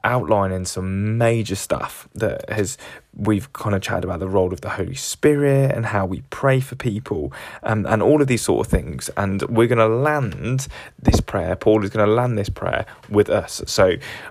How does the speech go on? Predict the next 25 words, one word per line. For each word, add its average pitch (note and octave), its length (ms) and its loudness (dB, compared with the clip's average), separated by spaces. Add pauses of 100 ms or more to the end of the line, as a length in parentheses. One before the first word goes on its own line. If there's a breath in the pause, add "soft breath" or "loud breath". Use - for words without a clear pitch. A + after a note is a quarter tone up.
without C#3 380 4
further A#2+ 260 2
ado, G#2+ 260 2
let's - 220 -4
read B2 280 4
it, D#3+ 240 2 (280)
and A#2+ 80 0
then G#2 120 2
I'll G2+ 100 4
pray, A2+ 440 4
and G2 200 0
then G2+ 120 0
we'll G2 180 2
unpack G2 400 -4
it - 80 -2
a - 40 0
bit. - 220 -4 (460 loud breath)
So G#2 280 2
Ephesians C3+ 840 0 (120)
chapter C3+ 440 0
one, F#2 400 -2
verses G2 400 -4
twenty-two G2+ 560 -2
to - 120 -8
twenty-three. - 460 -6